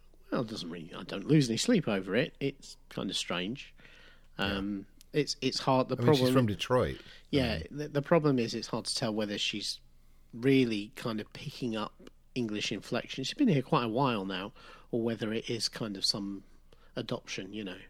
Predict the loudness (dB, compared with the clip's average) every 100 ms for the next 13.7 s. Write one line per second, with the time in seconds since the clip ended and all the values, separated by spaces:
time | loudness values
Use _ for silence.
0 | -16 0 4 4 2 0 -2 -2 -6 -8
1 | -10 -10 -10 -8 -6 -6 -8 -4 -4 -4
2 | -6 -6 -8 -8 -14 -20 -20 -20 0 4
3 | 6 4 2 2 -2 -2 -6 -6 -4 -4
4 | 0 0 0 -2 -2 -4 -4 -4 -2 -4
5 | -6 -8 -12 -14 -20 -20 -20 -20 -20 -20
6 | -20 -20 -4 4 8 8 6 4 6 6
7 | 4 0 -2 -2 -4 -8 -12 -12 -16 -18
8 | -20 -18 -8 -4 -4 -6 -16 -14 -4 -2
9 | -2 -2 -4 -4 -4 -4 -6 -6 0 0
10 | 0 -6 -8 -10 -8 -8 -6 -8 -6 -6
11 | -4 -8 -10 -10 -12 -14 -20 -20 -20 -2
12 | 2 2 2 2 0 -2 -6 -8 -8 -12
13 | -12 -10 -8 -8 -12 -14 -16